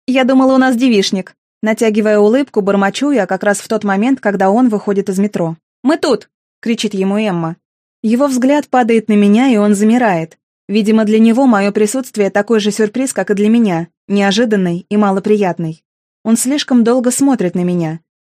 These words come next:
Его взгляд блуждает по моему платью. Ведь это то самое платье, в котором он впервые увидел меня. "Это я её накрасила. Думаешь, переборщила?" Неловко подаёт голос Эмма, по-своему трактуя его реакцию.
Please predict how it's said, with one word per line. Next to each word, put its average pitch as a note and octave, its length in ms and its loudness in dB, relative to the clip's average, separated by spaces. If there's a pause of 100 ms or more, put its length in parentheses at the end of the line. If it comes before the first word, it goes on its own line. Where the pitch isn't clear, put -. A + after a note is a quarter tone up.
(100)
Его G3 260 0
взгляд G#3 360 0
блуждает G3+ 520 -2
по A3 80 -2
моему G3 320 0
платью. G3+ 560 -4 (440)
Ведь A3+ 200 -4
это C4+ 160 0
то C4+ 240 -2
самое A3+ 380 0
платье, A#3+ 340 -2
в - 80 -14
котором A3+ 380 0
он A3+ 100 2
впервые A#3+ 480 0
увидел C4 380 0
меня. F3+ 400 -2 (460)
"Это B3+ 180 0
я C4+ 160 2
её G#3 180 2
накрасила. F#3 680 -2
Думаешь, G3+ 340 0
переборщила?" G#3+ 640 -2 (320)
Неловко A#3 420 0
подаёт G#3 440 0
голос G3+ 360 0
Эмма, B3+ 300 2
по-своему B3 540 0
трактуя B3+ 420 -2
его G3 300 0
реакцию. F3+ 580 -2